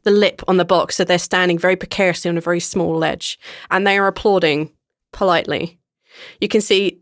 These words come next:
that they bow towards the four of you, and the audience goes crazy once again with just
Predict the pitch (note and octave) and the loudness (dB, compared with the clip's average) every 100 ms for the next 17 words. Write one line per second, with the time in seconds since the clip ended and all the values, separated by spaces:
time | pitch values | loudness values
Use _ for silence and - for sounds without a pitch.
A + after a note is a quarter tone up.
0 | - - F3+ F3 F3+ D#3+ D#3 - E3+ E3+ | -8 0 0 2 2 2 0 0 0 0
1 | F3 - E3+ E3 E3 E3 D#3+ E3+ F3 E3 | -4 0 2 2 2 0 2 2 2 0
2 | _ _ _ _ G#3+ G3+ G#3+ G#3 F#3+ - | _ _ _ _ 0 4 4 4 2 0
3 | - F#3 F3 - - F#3+ F3 E3 E3 E3 | 2 4 4 0 0 2 2 2 0 2
4 | F3 E3 D3 D3+ D3+ - E3+ - - | 0 0 0 0 -2 0 -2 -2 -8